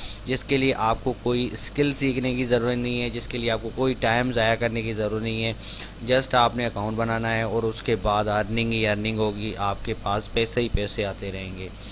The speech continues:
तो हमने आज इसके affiliate program को ज्वाइन करना है। आपने, अ, इस link को open कर लेना है और उसके बाद आपने free का sign अप करना है। कोई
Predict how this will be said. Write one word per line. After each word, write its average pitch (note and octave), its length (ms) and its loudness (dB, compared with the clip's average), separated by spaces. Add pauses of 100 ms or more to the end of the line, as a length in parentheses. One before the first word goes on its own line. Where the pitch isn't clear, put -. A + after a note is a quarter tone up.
(360)
तो B2 100 4
हमने C#3+ 280 2
आज B2 260 4
इसके C3+ 400 0
affiliate B2 360 0
program A2+ 480 2
को A#2 100 0
ज्वाइन A2 300 0
करना A#2+ 280 0
है। A#2+ 120 0
आपने, A2+ 560 0
अ, - 40 -8 (400)
इस G2 460 -4 (1040)
link B2+ 300 2
को B2+ 160 6
open B2 220 2
कर B2 160 2
लेना A#2 340 0
है B2 160 -2
और A2+ 240 -2
उसके A2 260 -4
बाद G#2+ 300 0
आपने G#2+ 380 -2
free A#2+ 340 -4
का A#2+ 160 2
sign G#2+ 320 -4
अप A#2 160 0
करना A#2+ 240 0
है। A#2+ 260 -2 (540)
कोई C3+ 280 4